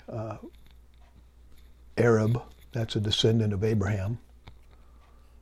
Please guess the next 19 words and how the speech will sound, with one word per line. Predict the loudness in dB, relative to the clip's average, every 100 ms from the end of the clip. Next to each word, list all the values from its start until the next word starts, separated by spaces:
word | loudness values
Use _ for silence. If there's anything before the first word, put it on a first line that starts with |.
| -20 -20 -20 -20 -20 -20 -20 -20 -20 -20 -16 -6
Circumcised | 4 4 4 0 0 -2 -2
descendant | -4 -2 0 0 -2 -4
of | -4
Abraham, | -2 -2 -2 -4 -4
as | -6
all | -4 -4 -2
his | -2 -4
descendants | -4 -4 -2 -4 -8 -6
were. | -4 -2
He | 0
was | 0 0
the | 2
father | 6 8 6
of | 2
many | 2 2
nations, | 0 -2 -4 -6 -4
not | -2 -4
just | 0 0 2 0
of | -2 -2